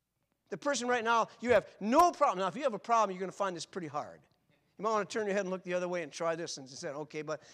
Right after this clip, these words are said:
uh, just pick anybody, anybody you're sitting around and look them straight in the face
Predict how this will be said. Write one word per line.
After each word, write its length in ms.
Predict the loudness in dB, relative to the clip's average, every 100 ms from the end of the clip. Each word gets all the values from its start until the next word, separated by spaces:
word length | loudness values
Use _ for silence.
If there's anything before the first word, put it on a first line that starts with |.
| -6
uh, 140 | -4
just 280 | -2 -4 -6
pick 220 | -4 -4 -2
anybody, 640 | -2 0 0 0 0 0 -6 -16 _ -2
anybody 420 | 0 4 4 4
you're 80 | 0
sitting 320 | -2 -2 -2
around 300 | 2 2 0 -6 -6
and 140 | -4
look 160 | -2 -2
them 140 | -4
straight 340 | -4 -2 0 0
in 120 | 0
the 60 |
face 420 | -2 -2 -2 -2